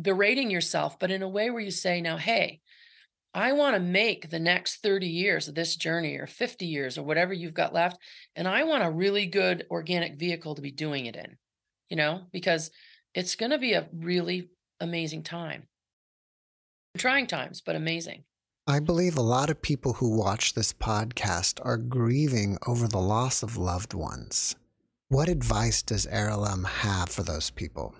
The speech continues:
Speaker 1: Okay. So, and, and he deals with this a lot in the sessions. Um,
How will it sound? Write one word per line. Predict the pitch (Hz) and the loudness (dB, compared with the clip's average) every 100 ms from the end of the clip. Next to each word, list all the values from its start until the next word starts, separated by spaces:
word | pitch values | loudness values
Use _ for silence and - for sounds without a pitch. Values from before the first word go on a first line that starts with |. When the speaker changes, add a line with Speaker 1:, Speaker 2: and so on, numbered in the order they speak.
| - | -4
Speaker 1:
Okay. | 180 170 151 160 _ | -4 -2 -4 -4 _
So, | - 277 240 214 - | -4 0 2 2 2
and, | 214 202 | 0 2
and | 208 196 190 | 2 2 0
he | 196 214 | -4 0
deals | 226 220 | 2 2
with | 208 | -2
this | 180 175 | -2 -2
a | |
lot | 175 165 - | 2 2 2
in | |
the | 165 | -2
sessions. | 151 147 147 147 143 _ - - - - | 0 0 -2 -10 -12 _ -20 -20 -20 -4
Um, | 185 175 165 | 2 2 0